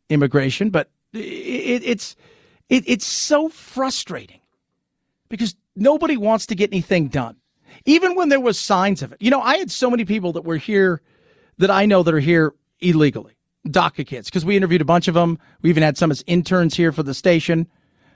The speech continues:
uh, that, that, that in, that came here, and, uh, they only have, they've only ever known this country. And they said,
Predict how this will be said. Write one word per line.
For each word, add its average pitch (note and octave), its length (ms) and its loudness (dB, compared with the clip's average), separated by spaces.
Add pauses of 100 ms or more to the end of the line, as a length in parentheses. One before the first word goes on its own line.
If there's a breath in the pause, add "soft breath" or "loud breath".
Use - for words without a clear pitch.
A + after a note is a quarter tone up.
(200)
uh, C#3 920 -2
that, C#3+ 320 -2
that, D3+ 200 -4
that D3 180 -6
in, D3 220 -4 (140)
that D#3 320 -2
came F#3+ 260 2
here, F3 360 0 (840)
and, D#3+ 540 2 (100)
uh, D3 400 -2 (800)
they A3+ 160 4
only A#3 240 4
have, E3+ 300 -2
they've G3 140 2
only A#3 200 4
ever F#3 140 2
known F#3 320 2
this C3+ 160 -4
country. - 360 -16 (1200)
And F#3 380 -2
they B3+ 220 2
said, C#4+ 480 -2